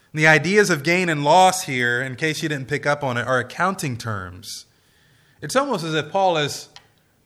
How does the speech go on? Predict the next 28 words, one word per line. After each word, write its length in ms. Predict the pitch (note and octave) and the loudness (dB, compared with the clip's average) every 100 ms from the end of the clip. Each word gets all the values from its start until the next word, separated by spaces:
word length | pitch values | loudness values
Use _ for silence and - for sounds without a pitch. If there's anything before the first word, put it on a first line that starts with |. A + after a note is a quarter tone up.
| _ _ - | _ _ -4
doing 200 | F#3 D#3 | -4 -2
an 60 | |
accounting, 640 | A#2+ - F#3 F#3 D3+ A#2 | -4 -2 -2 -2 -6 -8
an 200 | A#2+ C3 C3 | -8 -8 0
audit 380 | D3 C#3+ A#2+ | 2 2 0
of 180 | B2+ A#2+ | -4 -4
his 200 | C3 A2+ | -6 -4
life. 520 | B2+ B2 G#2+ - - _ _ _ _ - - | -2 0 -2 -10 -20 _ _ _ _ -20 -8
He's 160 | E3 | 0
adding 320 | E3 F#3 G3 E3+ | 4 6 6 6
up 340 | D#3+ D#3 - | 4 4 -4
his 180 | E3 C#3+ | -4 -4
income 460 | E3+ F3 F3+ D#3 C#3+ | -6 -6 -4 -4 -4
and 140 | D3 | -6
expenses 600 | C#3 - E3+ D#3+ C#3+ A#2 | -6 -4 -2 -2 -4 -6
to 100 | B2+ | -8
see 180 | - D#3 | -8 -4
how 180 | C#3+ C#3 | -2 -2
things 280 | D3+ C#3 A#2+ | -4 -8 -4
balance 440 | C#3 D3 C3+ B2 | -2 0 -2 -6
in 80 | A#2 | -8
the 160 | A#2 | -6
end. 360 | C3+ A#2+ A2 - _ _ - - - | -6 -6 -10 -16 _ _ -20 -8 -2
The 100 | D#3 | 2
things 320 | G3 G3+ F#3+ | 4 2 4
that 220 | F3+ C#3+ | 4 6
were 340 | E3+ F3 C3 | 6 6 6
gain, 640 | A#2+ E3+ F3+ C3+ C3+ E3+ | 2 2 4 2 -2 -8